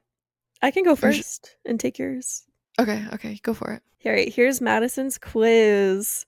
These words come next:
Speaker 1: Oh my gosh. Okay, first question. What was my college major? Healthy lifestyle science, nutrition, health coaching, or wellness science?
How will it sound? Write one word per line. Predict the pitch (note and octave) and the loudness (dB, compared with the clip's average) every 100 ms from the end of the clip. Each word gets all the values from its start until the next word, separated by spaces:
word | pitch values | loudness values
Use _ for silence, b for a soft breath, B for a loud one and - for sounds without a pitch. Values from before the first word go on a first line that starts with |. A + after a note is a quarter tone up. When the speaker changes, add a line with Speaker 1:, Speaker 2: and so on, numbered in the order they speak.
| - | -4
Speaker 1:
Oh | |
my | A3+ | 0
gosh. | A#3 A3 - - - | 0 -2 -8 -8 -4
Okay, | B3+ A3+ - _ _ - | -2 -2 -4 _ _ -2
first | A#3+ - | 0 2
question. | G#3+ G#3+ - - - B3+ F4+ _ | -2 -2 -6 -8 -10 -16 -20 _
What | A3+ A#3+ | -4 -2
was | C#4+ - | -2 -4
my | E4 | -6
college | - A#3+ A3+ A3 A#3+ | -2 2 2 2 0
major? | G#3+ - - - - _ | -4 -4 -8 -10 -14 _
Healthy | - C4 C4 E4+ | 0 2 2 0
lifestyle | C#4+ B3+ A#3 - B3 C#4 | 0 0 0 2 2 2
science, | - G#3 F#3+ D#4+ - - - _ _ _ | 0 0 -2 -4 -6 -8 -10 _ _ _
nutrition, | A#3 A3 A3 G3+ A#3+ A#3+ G4 - _ _ _ _ | -4 -2 0 0 2 0 -2 -8 _ _ _ _
health | A#3+ A#3+ - | 0 0 -2
coaching, | C#4 C4+ D4+ D#4 E4 | -4 -4 -6 -8 -4
or | A#3+ | -2
wellness | A3 A3+ G#3+ A3 | 0 0 -2 -4
science? | - - - - - - | -6 -8 -10 -14 -8 -8